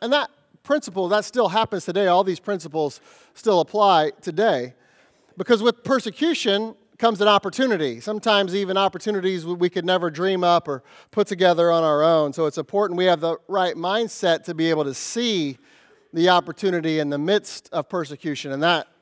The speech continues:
admittedly, is not always easy. It's, it's quite difficult. But,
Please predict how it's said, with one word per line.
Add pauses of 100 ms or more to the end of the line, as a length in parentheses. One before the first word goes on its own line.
admittedly,
is
not
always
easy.
It's,
it's
quite
difficult.
But,